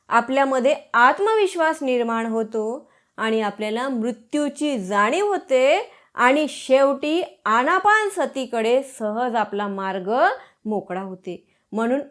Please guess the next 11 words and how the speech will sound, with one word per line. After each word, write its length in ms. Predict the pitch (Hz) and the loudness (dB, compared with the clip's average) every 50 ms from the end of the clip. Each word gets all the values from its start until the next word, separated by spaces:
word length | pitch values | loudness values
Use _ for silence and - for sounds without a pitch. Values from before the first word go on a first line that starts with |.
| _ - | _ -8
अनुस्मृती 720 | 208 254 320 392 392 370 - - 262 254 233 - 226 214 | -4 -2 -2 -2 -2 -4 -6 -8 -8 -8 -8 -8 -8 -8
ध्यान 280 | 170 196 202 185 185 180 | -8 -8 -10 -10 -10 -10
करणे 380 | 175 190 185 165 175 190 220 262 | -10 -10 -10 -8 -8 -6 -6 -6
अतिशय 540 | 262 214 202 190 185 - - 202 208 254 349 - | -6 -6 -6 -8 -10 -10 -6 -6 -4 -4 -6 -6
आवश्यक 540 | - - 156 151 165 160 - - 175 165 - | -8 -10 -10 -10 -10 -12 -12 -14 -14 -14 -14
आहे. 280 | 156 170 180 160 165 - - _ _ _ _ _ - | -14 -16 -16 -16 -18 -18 -20 _ _ _ _ _ -4
तर 100 | 226 233 | -2 0
अशा 220 | 233 226 240 233 | 0 0 -2 -4
प्रकारे 380 | 226 226 220 208 220 214 214 208 | -4 -4 -4 -4 -4 -4 -4 -4
आपण 280 | 202 202 214 208 208 | -6 -6 -6 -6 -6
बघितलं 560 | 202 208 208 220 214 214 220 233 254 302 403 | -6 -6 -6 -6 -8 -6 -6 -6 -6 -6 -6